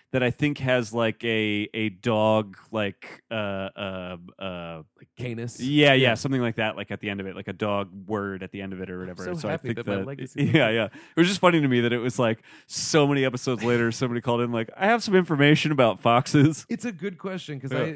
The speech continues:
Speaker 2: I, I forget who I first asked that to, but it became a joke question. It's
Speaker 1: Yeah.
Speaker 2: funny. The other question I was on the show for.
Speaker 1: Oh, yes.
Speaker 2: Those are my two joke questions that I ask anybody
Speaker 1: Yeah.
Speaker 2: because they're two questions that, that don't really have an answer that
Speaker 1: Right.
Speaker 2: I, that I know of. I mean, I'm sure there is a
Speaker 1: Yeah.
Speaker 2: definitive answer of whether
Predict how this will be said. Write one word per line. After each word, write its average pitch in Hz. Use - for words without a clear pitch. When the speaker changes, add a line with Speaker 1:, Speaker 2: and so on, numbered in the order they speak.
Speaker 2:
I, 147
I 165
forget 180
who 180
I 160
first 139
asked 127
that 101
to, 110
but 110
it -
became 135
a 120
joke 113
question. 147
It's 180
Speaker 1:
Yeah. 113
Speaker 2:
funny. 160
The 127
other 139
question 139
I 123
was 120
on 120
the 110
show 127
for. 107
Speaker 1:
Oh, -
yes. 165
Speaker 2:
Those 160
are 196
my 160
two 160
joke 135
questions 127
that 110
I 113
ask 110
anybody 107
Speaker 1:
Yeah. 131
Speaker 2:
because 147
they're 156
two 202
questions 170
that, 127
that 117
don't 165
really 160
have 139
an 123
answer 135
that 127
Speaker 1:
Right. 123
Speaker 2:
I, 113
that 120
I 117
know 123
of. 101
I 131
mean, 160
I'm 151
sure 147
there 123
is 113
a 131
Speaker 1:
Yeah. 131
Speaker 2:
definitive 117
answer 107
of 92
whether 101